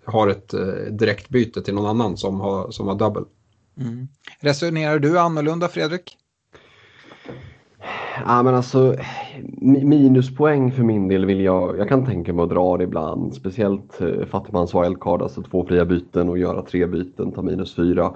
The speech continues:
Speaker 3: om jag kan se att det håller på lång sikt.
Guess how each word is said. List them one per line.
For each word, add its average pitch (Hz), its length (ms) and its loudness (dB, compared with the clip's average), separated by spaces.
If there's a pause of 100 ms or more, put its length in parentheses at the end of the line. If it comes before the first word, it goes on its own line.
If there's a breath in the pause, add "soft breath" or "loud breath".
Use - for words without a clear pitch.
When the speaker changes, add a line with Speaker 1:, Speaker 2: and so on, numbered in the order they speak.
Speaker 3:
om 98 400 4
jag 90 100 -2
kan 95 120 -2
se 92 160 -8
att 87 100 -8
det 92 60 -6
håller 85 220 -2
på 87 120 -12
lång 85 340 -4
sikt. - 640 -8